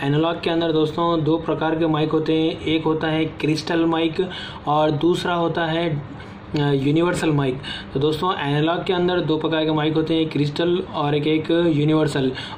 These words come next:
और, अ, दूसरा जो माइक जिसके बारे में मैं आपको बताऊंगा दोस्तों, वो होता है डिजिटल माइक। चलिए दोस्तों, आइए मैं आपको बताता हूँ डिजिटल, डिजिटल माइक और क्रिस्टल माइक किस तरह के होते हैं। ये एनालॉग माइक है दोस्तों, ये कीपैड वाले मोबाइल के अंदर आता था, आ, बहुत पुराने मोबाइल्स में आता है दोस्तों, यानी अभी भी कुछ मोबाइल्स ऐसे हैं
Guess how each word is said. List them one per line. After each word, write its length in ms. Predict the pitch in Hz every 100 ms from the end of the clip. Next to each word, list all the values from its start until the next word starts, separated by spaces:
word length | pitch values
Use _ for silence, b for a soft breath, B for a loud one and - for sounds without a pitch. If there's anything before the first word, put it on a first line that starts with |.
| -
और, 280 | 143 147
अ, 320 | 165 - 175 147
दूसरा 400 | 143 165 180 175
जो 140 | 180
माइक 320 | 160 160 160
जिसके 280 | 165 160 160
बारे 180 | 156 156
में 60 |
मैं 80 | 156
आपको 220 | 151 147
बताऊंगा 320 | 147 143 151 156
दोस्तों, 360 | 156 151 170
वो 120 | 151
होता 220 | 151 151 151
है 200 | 165 185 B B -
डिजिटल 340 | 160 180 185
माइक। 260 | 170 143 135
चलिए 240 | - 156
दोस्तों, 300 | 151 156 180
आइए 200 | 160 156
मैं 100 | 160
आपको 200 | 151 147
बताता 280 | 143 147 147
हूँ 120 | 156
डिजिटल, 400 | 151 139 143 143
डिजिटल 440 | 147 139 139 143 151
माइक 280 | 156 156 156
और 120 | 160
क्रिस्टल 400 | 156 151 143 156
माइक 220 | 156 156
किस 180 | 175 151
तरह 160 | 156
के 100 | 139
होते 180 | 143 135
हैं। 80 | 139
ये 340 | 139 165 180 - - - - B B -
एनालॉग 340 | 143 156 170 180
माइक 200 | 170 165
है 80 | 165
दोस्तों, 280 | 170 180
ये 120 | 170 165
कीपैड 420 | - 143 156 156
वाले 200 | 160 160
मोबाइल 340 | 147 139 147
के 60 | 151
अंदर 240 | 151 151
आता 320 | 160 - 139
था, 340 | 143 151 147 -
आ, 240 | 143 139 139 B B -
बहुत 280 | 139 147 156
पुराने 240 | 151 151
मोबाइल्स 380 | 147 139 147 143
में 100 | 160
आता 200 | 143 143
है 80 | 151
दोस्तों, 280 | 147 143 151
यानी 160 | 151
अभी 140 | 151 151
भी 120 | 165
कुछ 220 | 165 156
मोबाइल्स 360 | 156 147 156 160
ऐसे 280 | 143 160
हैं 100 | 165